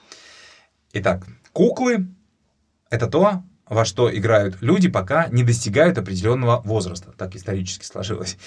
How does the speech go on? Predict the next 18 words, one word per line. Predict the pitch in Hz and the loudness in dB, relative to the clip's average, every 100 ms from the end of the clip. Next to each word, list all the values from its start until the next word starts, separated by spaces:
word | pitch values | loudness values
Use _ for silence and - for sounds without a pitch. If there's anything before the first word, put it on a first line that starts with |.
| - | -4
И | 139 196 | 0 0
театр | - 131 165 185 190 - | 4 6 6 4 -2 -4
кукол | 208 185 190 | -4 0 0
принято | 180 151 185 180 | 2 6 6 6
считать | 120 - 156 151 | -2 -2 -2 -4
чем-то | - 139 131 127 120 - | -6 -6 -2 -2 -4 -6
из | 113 | -4
детства. | 95 92 92 - | -2 -6 -6 -16
Наверное, | 92 90 113 110 | -10 -2 0 0
логично. | 107 104 98 92 - - _ - - - _ _ | -2 -2 -4 -10 -12 -20 _ -20 -20 -20 _ _
Люди, | 127 214 175 98 - - _ _ _ - 131 | 0 2 2 -2 -6 -18 _ _ _ -8 -4
которые | 101 120 127 123 | 0 2 2 2
избрали | 120 113 151 160 117 90 | 0 4 6 6 4 -2
кукол, | - 175 180 104 92 | 2 4 4 0 0
театр | 98 143 139 131 | 4 4 4 -2
кукол | 143 - 104 | -4 -6 -4
своей | 123 123 | 0 0
профессией, | 113 110 165 180 - 95 92 | 2 0 2 2 2 -6 -8